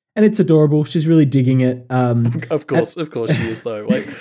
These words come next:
Speaker 1: <laughs>
Speaker 2: it, weren't you just like, when she first got the ability to speak again, and she's like, "I like this," weren't you just sort of like, "Ah, fucking, of course you do."
Speaker 1: Yeah,
Speaker 2: Like <laughs>
Speaker 1: she's not even slightly upset with Marisica that she was turned into a mink.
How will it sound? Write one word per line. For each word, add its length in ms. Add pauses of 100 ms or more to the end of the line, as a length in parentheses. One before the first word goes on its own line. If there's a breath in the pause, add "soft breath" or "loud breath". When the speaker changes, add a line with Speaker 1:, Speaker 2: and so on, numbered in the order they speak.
(420 loud breath)
Speaker 1:
<laughs> 540
Speaker 2:
it, 220
weren't 220
you 80
just 200
like, 160
when 120
she 100
first 280
got 120
the 80
ability 360
to 80
speak 320
again, 260
and 100
she's 180
like, 160
"I 120
like 260
this," 240
weren't 240
you 80
just 160
sort 120
of 40
like, 140
"Ah, 180
fucking, 460
of 140
course 440
you 160
do." 200
Speaker 1:
Yeah, 320
Speaker 2:
Like 220
<laughs> 40
Speaker 1:
she's 280
not 300
even 320
slightly 840
upset 480
with 140
Marisica 540
that 160
she 80
was 180
turned 280
into 280
a 60
mink. 480